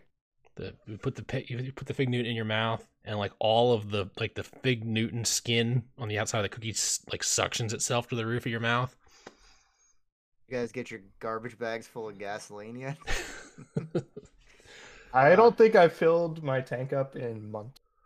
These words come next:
Speaker 2: I think I've,
Speaker 1: You
Speaker 2: since
Speaker 1: might
Speaker 2: the
Speaker 1: wanna just
Speaker 2: beginning
Speaker 1: take your
Speaker 2: of
Speaker 1: car out
Speaker 2: pandemic,
Speaker 1: around the
Speaker 2: I've
Speaker 1: block every once in a while just to make sure everything still works.
Speaker 2: I've maybe done five tanks of gas since the, uh, pandemic started.
Speaker 3: Yeah,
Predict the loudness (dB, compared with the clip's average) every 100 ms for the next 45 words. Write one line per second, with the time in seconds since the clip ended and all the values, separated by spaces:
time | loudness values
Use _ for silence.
0 | _ _ -14 -6 -4 -6 -6 -2 4 6
1 | 8 8 8 4 2 2 2 4 6 6
2 | 4 2 0 4 4 4 -2 -4 -4 -2
3 | 2 2 0 -4 -2 -2 -2 -6 -14 -18
4 | -20 _ -6 -2 0 2 2 2 -2 -4
5 | -4 -2 -2 -6 _ -4 -2 -2 -4 -8
6 | -10 _ _ -20 -18 -10 -8 -8 -10 -12
7 | -10 -6 -6 -8 -12 -14 -14 -16 -14 -14
8 | -16 -20 _ _ _ -20 -20 -20 -20 -20
9 | -20 -20 -18 -16 -18 -20 -20 -20 -20 -20
10 | -20 _ -12 -10 -8 -10